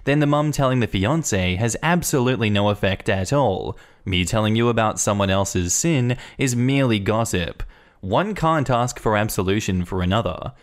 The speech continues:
The sinner has to request absolution from a priest, and the priest give it. Think last rites in this case. The mum even requesting it from a priest would do nothing.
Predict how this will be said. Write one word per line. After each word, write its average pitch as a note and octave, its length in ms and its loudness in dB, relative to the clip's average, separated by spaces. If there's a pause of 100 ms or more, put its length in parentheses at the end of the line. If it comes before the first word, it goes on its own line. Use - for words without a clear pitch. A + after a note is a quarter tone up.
(220)
The G#2 120 0
sinner A#2 320 0
has A2+ 200 0
to - 80 -2
request G#2 500 -2
absolution G2 640 -2
from G2 140 -2
a F2 80 0
priest, B2+ 540 -4 (180)
and E3+ 160 0
the D#3+ 60 0
priest - 500 -4
give B2+ 220 -2
it. - 320 -6 (340)
Think D#3+ 540 -2
last A#2 440 0
rites G#2 440 -2
in F#2+ 100 2
this F2 220 -2
case. - 520 -6 (440)
The A#2 60 -2
mum B2+ 260 2
even A2 240 0
requesting G#2 500 -2
it F2+ 100 -2
from G2+ 140 -4
a F2 80 0
priest A#2 400 -2
would G2+ 160 -2
do F2+ 180 0
nothing. F#2+ 600 -4